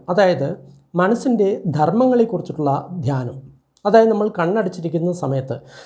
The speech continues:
നമ്മുടെ മനസ്സിൽ എന്തെല്ലാമാണ് ധർമ്മങ്ങൾ വരുന്നത് എന്ന് നമ്മൾ ന്യൂട്രലായിട്ട് നമ്മൾ നോക്കിക്കൊണ്ടിരിക്കുക. അതായത് അതിൽ പെടാതെ നമ്മൾ നോക്കിക്കൊണ്ടിരിക്കുക. ഉദാഹരണമായിട്ട് മനസ്സിൽ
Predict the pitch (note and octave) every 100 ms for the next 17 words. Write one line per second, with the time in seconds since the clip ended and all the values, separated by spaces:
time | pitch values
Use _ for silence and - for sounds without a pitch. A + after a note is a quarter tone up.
0 | - F#3+ G3+ G3+ E3+ F#3 A3+ G#3+ F3 E3+
1 | G#3 A3+ A3 G#3+ G3 F#3 F#3+ E3 D3+ G3
2 | G3 F#3 D#3+ D#3+ E3 D#3 D#3 F3 D#3 E3
3 | D#3+ D#3 D#3+ D3+ E3 F3+ F#3 E3+ D3+ D#3
4 | D3 D3 D3+ D3+ D3 C#3 C3+ C3 D3 D3
5 | D#3+ D#3+ - - - - D#3+ F3 F3 D#3+
6 | F3 F#3 G#3 F#3+ D#3+ E3 D3+ C#3+ C#3 C#3
7 | B2 A#2+ A#2 - _ _ _ - F3+ F3
8 | F3 F3 D#3 C#3+ C#3+ C#3+ - - - D#3
9 | D#3+ F3